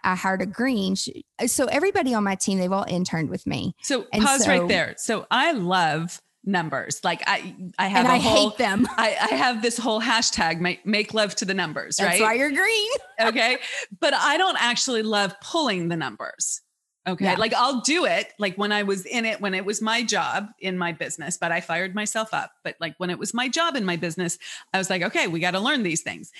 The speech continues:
Speaker 2: And then there are things in my business when, where I haven't delegated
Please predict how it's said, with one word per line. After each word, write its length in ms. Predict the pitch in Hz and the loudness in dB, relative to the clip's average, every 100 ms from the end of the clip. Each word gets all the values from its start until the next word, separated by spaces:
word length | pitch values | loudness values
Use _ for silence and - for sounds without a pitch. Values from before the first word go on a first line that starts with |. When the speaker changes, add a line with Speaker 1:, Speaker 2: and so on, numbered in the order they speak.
| - - 269 240 | -16 -16 -2 0
Speaker 2:
And 240 | 233 202 | 2 2
then 240 | 254 254 254 | 2 2 2
there 160 | 262 | 2
are 60 | 247 | 0
things 440 | 247 294 302 294 | 0 0 2 0
in 80 | 294 | 0
my 140 | 262 226 | 0 2
business 520 | 226 285 190 165 - | 0 0 0 0 0
when, 500 | 190 196 190 190 185 _ 190 | 0 2 2 0 -4 _ -2
where 200 | 196 190 | 2 2
I 100 | 185 | 2
haven't 560 | 202 240 262 302 247 | 2 2 2 0 -2
delegated 720 | 233 214 214 185 185 165 165 | 0 0 0 0 0 0 -2